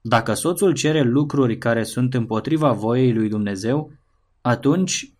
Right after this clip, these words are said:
ea nu poate și nici nu trebuie să asculte. Totuși, cât de frumos este când soțiile sunt în astfel de situații ajutoare reale. Noi, bărbații, acționăm câteodată impulsiv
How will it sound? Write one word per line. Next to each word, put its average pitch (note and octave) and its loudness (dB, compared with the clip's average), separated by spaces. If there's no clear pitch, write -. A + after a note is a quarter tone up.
ea D3+ 0
nu F3+ 0
poate D#3 0
și - -6
nici G3 0
nu D#3 2
trebuie C#3 2
să B2+ -2
asculte. F#2+ -6
Totuși, C3+ 2
cât G#3+ 0
de D#3 2
frumos C3 0
este B2+ -2
când A#2 -4
soțiile C3 -2
sunt G#2+ -4
în G2 -4
astfel A2+ -4
de G2 -4
situații G#2 -4
ajutoare G2+ -4
reale. F#2 -6
Noi, A2+ 0
bărbații, B2+ 0
acționăm A#2 0
câteodată B2+ 0
impulsiv B2+ 0